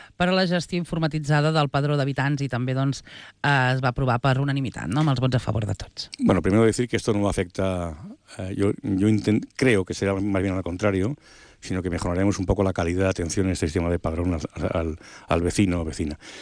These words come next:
Speaker 2: Eh, no va a afectar, en principio, eh, a ningún tipo de desplazamiento, es decir, las mismas gestiones que se hacían hasta ahora se continuaron haciendo, eh, aquí en el ayuntamiento. La única diferencia es que el soporte informático,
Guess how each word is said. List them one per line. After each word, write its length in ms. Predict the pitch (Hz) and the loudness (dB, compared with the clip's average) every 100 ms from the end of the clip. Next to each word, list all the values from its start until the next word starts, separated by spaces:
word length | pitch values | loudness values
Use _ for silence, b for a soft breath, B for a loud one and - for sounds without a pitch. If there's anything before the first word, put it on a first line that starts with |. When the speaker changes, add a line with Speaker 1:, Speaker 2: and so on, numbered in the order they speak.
| B - | B -2
Speaker 2:
Eh, 380 | 98 98 92 90 | 2 4 4 4
no 100 | 107 | 4
va 60 | 120 | 4
a 20 | |
afectar, 400 | 110 101 113 110 | 0 -2 -2 -2
en 120 | 101 | -6
principio, 580 | 95 92 110 110 104 98 - - _ _ _ _ _ _ | -6 -4 -2 2 2 0 -6 -20 _ _ _ _ _ _
eh, 400 | - 101 98 95 - | -4 -2 -2 -4 -4
a 120 | 98 | -2
ningún 260 | 101 110 107 | 2 2 2
tipo 180 | 107 | 2
de 40 | 101 | 0
desplazamiento, 480 | - 90 104 131 - | 0 -2 2 2 0
es 60 | |
decir, 160 | 92 - | -2 -2
las 80 | 95 | -2
mismas 240 | 98 110 - | 0 0 0
gestiones 380 | - - 101 | -4 0 0
que 120 | - 90 | 0 -2
se 80 | |
hacían 340 | 87 98 92 98 B B - | 0 0 0 -4 B B -4
hasta 260 | 95 - | -2 2
ahora 180 | 101 101 | 4 2
se 100 | - | -2
continuaron 400 | 87 82 85 92 | -6 -6 -4 -4
haciendo, 440 | 85 92 90 87 95 B B B _ | -4 -4 -2 -4 -8 B B B _
eh, 340 | 92 90 90 87 | 0 2 0 -2
aquí 160 | 90 98 | -2 0
en 80 | 92 | 0
el 160 | 90 | 2
ayuntamiento. 640 | 90 92 98 120 143 156 B B | 0 2 4 4 4 0 B B
La 80 | - | -2
única 140 | 98 98 | 0 0
diferencia 540 | 92 98 98 110 104 | 0 0 0 2 2
es 120 | 101 | 2
que 140 | - 95 | 0 -2
el 180 | 87 | -2
soporte 400 | - 85 104 92 | -4 -2 -2 0
informático, 720 | 95 92 90 104 95 104 147 | -2 0 2 0 2 2 0